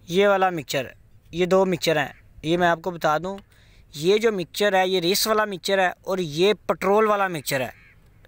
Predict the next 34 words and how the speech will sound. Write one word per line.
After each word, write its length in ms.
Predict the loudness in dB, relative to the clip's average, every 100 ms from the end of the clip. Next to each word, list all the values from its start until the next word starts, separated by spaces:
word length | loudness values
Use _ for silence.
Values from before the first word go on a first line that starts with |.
| -8
पेट्रोल 340 | -2 2 2 2
वाला 160 | 0
मिक्सचर 300 | -2 -6 -4
है। 320 | -4 -8 -20 -20 -20 -6
तो 80 | 0 2 2 0
ये 300 | -4 -2 0
आपको 500 | 0 -4 -4 -4 -6
क्रॉस 360 | -4 -2 -2 0
नज़र 220 | 0 2
आ 100 | 2
रहा 100 | 0
है, 100 | -2
ये 120 | -2
वाला, 280 | -2 -2 -4 -10 _ _ -20 _ -20 -20 _ -20 -20 -20 -20 -20 -20
जो 180 | -6 -4
ये 420 | -4 -2 0 0
क्रॉस 420 | 0 0 0 0 -2
है, 420 | 0 0 -2 -4 -10 _ _ _ _ -14 -6
इस 160 | -6
क्रॉस 360 | -2 0 2 0
के 140 | -2 -4
बराबर 640 | -2 -2 -2 -2 -4 -4
ये 180 | -2 -2
मिक्सचर 300 | -4 -2 -2
होना 180 | 0 0
चाहिए। 300 | 0 -2 -4
यहाँ 340 | -2 -2 -2
पर 180 | -4 -6
गाड़ी 300 | -2 -2 -2
की 160 | -6 -14
जेन्युइन 380 | -4 -4 -2 -4
सेटिंग 320 | -4 -4 -4
होती 260 | -6 -6
है। 80 | -8